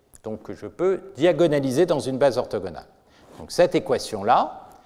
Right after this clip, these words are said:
je peux calculer quelle est la base qui diagonalise le hessien, et ce que j'obtiens, c'est que le X chapeau, je peux tout simplement l'écrire comme cet opérateur appliqué sur X. Cet opérateur, il a des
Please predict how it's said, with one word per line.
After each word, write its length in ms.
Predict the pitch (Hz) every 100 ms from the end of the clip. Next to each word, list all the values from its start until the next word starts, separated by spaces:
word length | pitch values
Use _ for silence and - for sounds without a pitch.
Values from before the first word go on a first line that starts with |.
| _ _
je 140 | -
peux 180 | 120 139
calculer 640 | 127 160 - 165 156 139 -
quelle 180 | 131
est 80 | 117
la 140 | 107 98
base 560 | 160 160 147 - -
qui 140 | - 87
diagonalise 680 | 104 98 104 107 98 92 -
le 120 | 87
hessien, 480 | 82 - 160 226 - - - _
et 80 | -
ce 100 | -
que 120 | 202
j'obtiens, 680 | 160 156 - 170 196 262 302 - -
c'est 200 | - 143
que 140 | - 143
le 100 | 180
X 160 | 208
chapeau, 640 | - 147 - 156 233 285 - - _ _ _ _ _ -
je 100 | -
peux 140 | 156
tout 160 | 156 208
simplement 500 | - 202 196 180 180
l'écrire 600 | 160 - - 151 120 -
comme 320 | 127 104 85 - _ _ _ _ _ _ _ _ _ _ _ _ _ _ _ _ _ _ _ _
cet 320 | - 196 190
opérateur 520 | 190 180 151 - 156
appliqué 360 | 117 - - 120
sur 260 | - 101 143
X. 400 | 277 - - -
Cet 260 | - 160 156
opérateur, 680 | 165 160 143 - 151 131 -
il 80 | 104
a 60 | 104
des 320 | 101 104